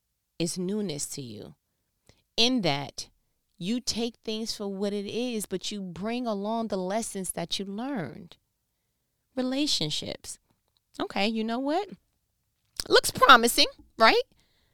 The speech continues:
Person is attractive, has some of the things that you like, blah, blah, blah. But instead of you trying to pick up the vibe between the two of y'all,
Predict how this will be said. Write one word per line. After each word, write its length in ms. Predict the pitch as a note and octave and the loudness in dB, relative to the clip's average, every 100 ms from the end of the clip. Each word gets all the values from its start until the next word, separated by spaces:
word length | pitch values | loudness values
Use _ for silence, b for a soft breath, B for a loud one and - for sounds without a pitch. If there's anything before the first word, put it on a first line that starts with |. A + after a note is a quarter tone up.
| _ | _
Person 360 | - F3 E3 G#3+ | 0 2 2 0
is 120 | A3 | -2
attractive, 640 | C4+ - A3 A#3+ - B3+ | -2 0 0 0 2 2
has 240 | G3+ E3 D#3+ | 4 4 4
some 160 | G3+ | 0
of 40 | G#3+ | -4
the 80 | A3+ | -2
things 280 | A#3 B3 | -2 -2
that 160 | C4+ - | -2 -4
you 40 | |
like, 380 | C4+ G#3 G#3+ A#3 | 0 6 6 6
blah, 140 | F3+ G#3+ | 0 0
blah, 180 | A#3 | 0
blah. 300 | A3+ - F#3 F3 B B B B | -2 -4 -4 -4 B B B B
But 240 | G#3 A#3+ - _ | 2 2 0 _
instead 460 | - A#3+ - A#3+ D4 | -2 -2 0 0 2
of 80 | E4 | 2
you 720 | C4+ C#4 C#4+ C#4 C4 B3 - _ _ _ - | 2 0 0 -2 -4 -8 -12 _ _ _ -6
trying 300 | - A#3+ A#3 | -2 0 0
to 80 | B3 | 0
pick 200 | A3 A3+ | 0 0
up 180 | A3 G3 | 0 0
the 140 | G3+ | 0
vibe 680 | F3 D#3+ F3+ F#3 F3 D#3 D#3 | 2 2 2 2 2 2 2
between 360 | E3 - D#3+ | -2 -2 -2
the 80 | D#3 | -2
two 120 | - | -4
of 120 | - - | -6 -4
y'all, 220 | - | -4